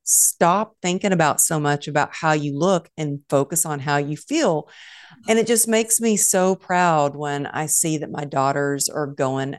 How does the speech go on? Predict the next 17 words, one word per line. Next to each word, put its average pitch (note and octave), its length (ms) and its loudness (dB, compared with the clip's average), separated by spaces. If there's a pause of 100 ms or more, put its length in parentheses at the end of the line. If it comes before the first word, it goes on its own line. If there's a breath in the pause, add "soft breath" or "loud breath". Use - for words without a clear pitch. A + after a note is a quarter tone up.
after B2 680 -6 (400)
their C#3+ 160 0
big C3+ 240 -2
dreams. A2+ 540 -4
And D#3 200 -2
so C#3 460 2 (440 loud breath)
all F#3+ 260 6
that A#3+ 160 2
you F#3+ 240 2
do D#3 760 0 (340)
with D#3 380 0 (100)
your F3 240 -2
books, - 840 0 (400 soft breath)
with F#3 500 2
your F3 560 -2
courses, - 880 0 (460 loud breath)
um, D#3+ 520 0